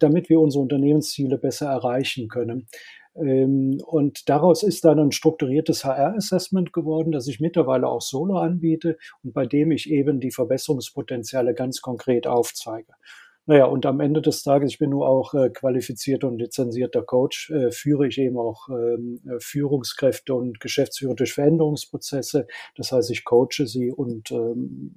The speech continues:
das auch durchaus eben auf dem eigenen Karriereweg eben zum Erreichen der eigenen Ziele. Äh, das heißt, Sie sehen schon, das ist ein gewisser Blumenstrauß, äh, die sich eben, der sich dreht um das Thema Veränderungsmanagement, äh, Bezug nehmend auf Organisationen,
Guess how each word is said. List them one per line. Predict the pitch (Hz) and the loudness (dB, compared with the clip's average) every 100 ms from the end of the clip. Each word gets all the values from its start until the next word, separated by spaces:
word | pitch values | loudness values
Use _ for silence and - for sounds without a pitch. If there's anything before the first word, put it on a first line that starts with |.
| 139 | -2
das | 135 123 - | 0 0 0
auch | 139 120 | -2 0
durchaus | 139 110 139 123 - | -2 -2 -2 -4 -4
eben | 135 123 | -6 -4
auf | 139 - | -4 -2
dem | 135 135 | -2 0
eigenen | 135 127 131 123 - - - | 0 0 -2 -4 -12 -20 -12
Karriereweg | 135 117 117 123 131 123 113 123 117 143 | -4 -2 0 2 2 2 0 0 0 0
eben | 131 123 | -2 -2
zum | 110 127 135 | -6 -6 -6
Erreichen | 135 113 117 135 - 123 | -6 -4 -2 -2 0 0
der | 120 120 | 0 0
eigenen | 117 113 117 120 107 _ _ | -2 -2 -6 -8 -12 _ _
Ziele. | - - 120 110 113 - - - - - | -10 -6 -4 -2 -4 -6 -18 -20 -12 -2
Äh, | 151 131 | 2 4
das | 123 - | 2 2
heißt, | 143 | 2
Sie | 165 | 2
sehen | 120 147 143 | 4 4 4
schon, | 151 | 2
das | 127 117 | 2 0
ist | 160 | 0
ein | 151 | 0
gewisser | 127 127 - 120 | 0 -2 0 -2
Blumenstrauß, | 107 127 160 165 156 - 135 127 131 135 - | 2 4 6 6 2 -2 4 6 6 4 0
äh, | 143 120 - | -2 -2 -2
die | 131 | -4
sich | 117 120 - | -2 -2 -2
eben, | 139 123 127 123 110 - - - - | 0 0 0 -4 -6 -18 -20 -16 -4
der | 127 | -4
sich | 120 110 - | -2 -6 -4
dreht | 127 139 139 - | 2 4 4 0
um | 151 127 127 117 | 0 0 -2 -4
das | 120 - | -6 -4
Thema | 127 127 127 120 - | -2 0 0 -2 -4
Veränderungsmanagement, | - 135 151 165 160 143 143 - 131 123 131 123 131 127 123 127 113 135 | -2 2 4 4 2 0 -2 -2 -2 0 0 -2 -4 -2 0 -2 -4 -2
äh, | 123 123 | 0 0
Bezug | 113 127 - 143 135 | -2 -8 -6 -6 -4
nehmend | 123 117 | -6 -4
auf | 120 - | -6 0
Organisationen, | 156 151 139 139 117 127 - 135 123 127 127 | 0 2 -2 -2 -4 -6 -6 -6 -4 -2 -4